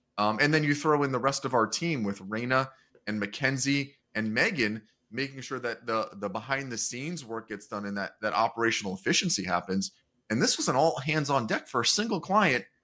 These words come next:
And, you know, again, the client sees maybe my face or sees Michael's face delivering the information,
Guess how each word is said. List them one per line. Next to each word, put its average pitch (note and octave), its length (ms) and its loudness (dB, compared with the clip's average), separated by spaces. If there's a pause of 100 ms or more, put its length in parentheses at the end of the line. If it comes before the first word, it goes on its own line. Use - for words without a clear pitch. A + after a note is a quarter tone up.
(400)
And, C3 320 0 (680)
you C3+ 120 0
know, A#2 80 0
again, B2 280 0
the A2 100 -2
client D3+ 300 0
sees B2+ 300 2
maybe B2 240 2
my A2 220 2
face G#2+ 400 2
or G#2 100 0
sees G2+ 260 -6
Michael's G#2 380 0
face A#2 420 -2 (480)
delivering A#2+ 540 2
the A2 80 0
information, G2+ 680 -4